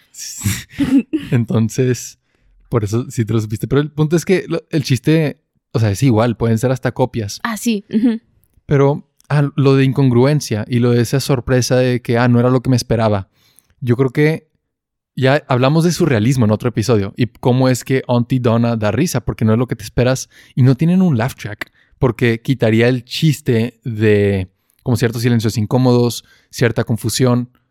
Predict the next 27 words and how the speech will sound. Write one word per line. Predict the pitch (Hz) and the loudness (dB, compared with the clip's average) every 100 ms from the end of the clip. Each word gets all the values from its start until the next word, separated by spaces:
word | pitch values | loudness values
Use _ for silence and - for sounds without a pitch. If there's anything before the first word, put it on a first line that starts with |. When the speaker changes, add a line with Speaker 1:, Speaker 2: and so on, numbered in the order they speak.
| _ | _
Speaker 1:
O | - | -6
sea, | 113 113 | -2 -2
sería | - 127 120 | -2 0 2
muy | 139 131 | 4 4
obvio | 131 117 | 4 4
de | 110 | 2
que, | - 123 | 0 -4
ah, | 135 | -6
aquí | - 120 | -4 0
es | 131 | 2
donde | 139 | 2
me | 127 | 2
tengo | 127 123 | 0 0
que | 120 | 0
reír. | 110 110 - _ | 2 0 -4 _
Speaker 2:
Sí. | - 233 214 _ _ | -6 -4 -4 _ _
Speaker 1:
Y, | - 117 113 113 113 107 _ _ _ | 0 4 4 4 2 0 _ _ _
y | - | 0
hablando | 120 117 131 | 2 4 2
de | |
eso | 135 160 | 2 2
del | 127 | 2
laugh | 117 - | 0 -2
track, | 143 139 - _ _ _ _ _ _ _ _ | -2 -2 -6 _ _ _ _ _ _ _ _
hay | - 123 | 0 2
algunos | 147 160 185 165 | 4 4 2 2
sitcoms | 139 123 165 175 170 - | 0 0 0 0 -2 -10